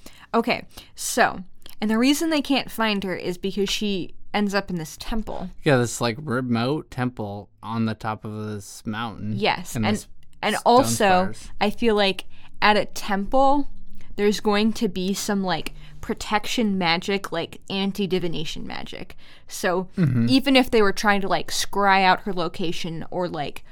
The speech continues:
Speaker 1: a locate creature, whatever kind of thing on her, they aren't able to do it for whatever reason.
Speaker 2: Yeah.
Speaker 1: And I'm going to say that she's gonna have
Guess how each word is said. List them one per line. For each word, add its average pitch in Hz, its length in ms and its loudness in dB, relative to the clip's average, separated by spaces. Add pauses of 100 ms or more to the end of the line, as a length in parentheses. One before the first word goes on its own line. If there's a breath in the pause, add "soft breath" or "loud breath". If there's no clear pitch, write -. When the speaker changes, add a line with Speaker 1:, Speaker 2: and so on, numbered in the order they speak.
(340 soft breath)
Speaker 1:
a 202 100 4
locate 185 480 2
creature, - 420 0
whatever 156 400 -2
kind 180 200 -4
of 147 100 -8
thing 160 200 -6
on 190 140 2
her, 247 320 2 (600 soft breath)
they 202 160 4
aren't 202 200 6
able 170 240 -2
to - 160 -8
do 120 160 -6
it - 140 -8
for 180 100 -4
whatever 156 360 -6
reason. - 520 -10 (160)
Speaker 2:
Yeah. 110 240 -6 (260)
Speaker 1:
And 190 140 0
I'm 226 180 6
going 262 180 6
to 233 60 4
say 208 200 2
that 180 160 -2
she's 208 220 -2
gonna 226 180 0
have 190 440 2